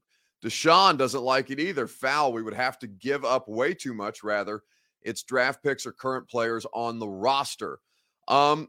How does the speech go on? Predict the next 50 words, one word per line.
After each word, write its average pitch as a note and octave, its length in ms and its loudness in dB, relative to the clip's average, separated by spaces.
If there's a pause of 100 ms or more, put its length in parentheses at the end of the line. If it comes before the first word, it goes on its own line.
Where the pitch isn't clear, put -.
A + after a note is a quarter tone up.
it C#3 120 4
is F3+ 440 2
interesting, D#3+ 500 -2
right? C#3 220 2
'Cause D3 120 -4
I C#3 60 2
know C#3+ 160 2
a - 20 4
lot B2+ 280 4
of C#3+ 80 -4
people D3+ 320 -2
were, C3 360 0
uh, A2+ 160 2
bent B2+ 260 0
out C3+ 140 2
of A#2+ 80 -4
shape C3 440 -2
about A#2 460 4 (360)
the, A2+ 400 -2
uh, F#2+ 360 0
<laughs> - 420 -16
I, - 220 -14
I G#2 60 -4
guess A2 220 -6
you'd G#2+ 140 -12
call A#2+ 180 -2
it G2+ 80 -4
a F2+ 60 -2
hype - 280 -10
video C#3 460 -6 (480)
that A#2 380 2
Jeff B2 240 0
Simmons' C3+ 640 -4
agent B2 400 -4
put C3+ 160 -2
out. C3 240 4
In A2+ 80 -12
fact, A#2 220 -2
we A2 100 -6
should C#3+ 160 -6
have G2 80 -10
thought G#2+ 180 -2
to G2 80 -12
use G2+ 220 -10
that A#2 200 -4
tonight, C#2 300 -14
Robert. D#2 420 -10
That F2+ 180 -4
would, F2+ 140 -8
uh, F2 180 -4